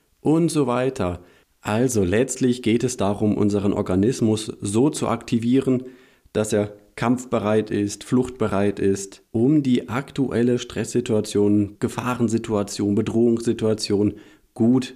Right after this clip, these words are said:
bewältigen zu können. Wenn die stressige Situation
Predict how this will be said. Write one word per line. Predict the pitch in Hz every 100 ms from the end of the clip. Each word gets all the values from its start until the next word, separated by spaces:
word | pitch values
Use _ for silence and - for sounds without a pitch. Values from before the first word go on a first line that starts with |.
| -
bewältigen | 104 104 107 101 92
zu | 85 -
können. | - - - _ _ _ _ _ _ _ -
Wenn | 107 107 135 160
die | 131 123
stressige | - - 113 131 135 123
Situation | 117 127 113 110 - 117 120